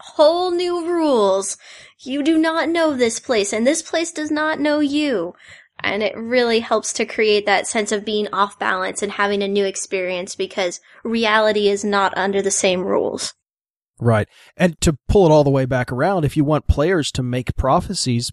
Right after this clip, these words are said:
Speaker 2: maybe one of the ways you mechanically balance that or give it a mechanical effect is you say, "All right, if you're making a prophecy, what mechanical effect does that impose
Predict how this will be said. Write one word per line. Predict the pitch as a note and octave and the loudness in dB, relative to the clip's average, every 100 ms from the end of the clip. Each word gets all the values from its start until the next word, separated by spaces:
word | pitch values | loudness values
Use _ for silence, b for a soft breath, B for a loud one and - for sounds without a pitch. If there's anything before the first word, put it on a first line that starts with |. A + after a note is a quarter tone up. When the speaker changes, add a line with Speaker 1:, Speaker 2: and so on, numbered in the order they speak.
| - | -8
Speaker 2:
maybe | C3 C3+ C#3+ | -2 2 2
one | C3 C3 | 0 0
of | |
the | B2 | -2
ways | A#2 C3 B2 A#2+ | 0 0 2 -2
you | |
mechanically | A2 C3 B2 - A#2 | -6 -8 -8 -8 -6
balance | A2+ C#3 D#3 - | -2 -2 -2 -6
that | A2 G#2 - b b b - | -6 -6 -10 b b b 0
or | A#2+ A2 - | 0 0 2
give | D3 | 2
it | C3+ | 2
a | |
mechanical | A#2+ A2+ B2+ A2+ A2+ | -2 -2 -4 -2 -4
effect | - C#3+ - | 0 0 0
is | A2+ | -4
you | A#2+ | -2
say, | B2+ | 0
"All | B2+ C3+ | 0 0
right, | A2 - | -2 -6
if | B2 | -2
you're | D#3 | 0
making | G#3 A3 F3+ C#3+ | 0 -2 -2 -4
a | |
prophecy, | - E3+ F3 D#3+ - A#2+ A2+ _ _ _ | 2 2 2 0 -2 -2 -4 _ _ _
what | C3 C#3 F3+ - | 0 4 4 2
mechanical | D3+ C#3+ E3+ E3 D3+ C#3 | -6 -4 -2 -2 0 -2
effect | A#2+ D3 C3 - b b B2+ | 0 -2 -2 -8 b b -4
does | C3 A#2+ A#2+ | -2 -2 -4
that | A2 D3+ E3 | -2 0 0
impose | D3+ B2+ A2+ - D#3+ C3+ - - - | -4 -4 -4 -2 -4 -4 -8 -16 -16